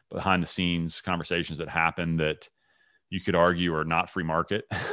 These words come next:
<laughs> by any stretch. But, uh, but if, if you're going on an important corridor, you have a responsibility to the city.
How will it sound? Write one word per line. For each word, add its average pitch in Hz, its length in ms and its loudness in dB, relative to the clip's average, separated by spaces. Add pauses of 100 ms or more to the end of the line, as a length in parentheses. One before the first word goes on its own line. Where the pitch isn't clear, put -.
(120)
<laughs> - 380 -20
by 78 120 -4
any 92 120 0
stretch. - 580 0 (480)
But, 87 560 0
uh, 76 360 -2 (160)
but 92 200 8 (600)
if, 107 140 2
if 120 200 -2
you're 113 80 8
going 127 200 12
on 107 80 10
an 101 60 8
important 95 360 4
corridor, 78 500 4
you 92 120 -4
have 82 100 0
a 78 40 -10
responsibility 69 520 -10
to 57 60 -16
the - 60 -16
city. - 280 -18